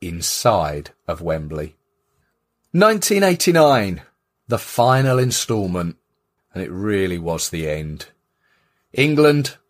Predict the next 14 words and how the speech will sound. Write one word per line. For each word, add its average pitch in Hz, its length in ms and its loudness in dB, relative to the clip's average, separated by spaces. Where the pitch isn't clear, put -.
well, 98 100 -4
they 104 120 4
had 101 100 2
had 98 220 0
an 95 100 -2
atrocious - 880 -2
European 92 480 -2
Championships 90 760 -6
the 90 100 -8
year 90 200 -2
previous. 90 680 -2
Interest 147 460 0
was 139 160 -2
low, 120 460 2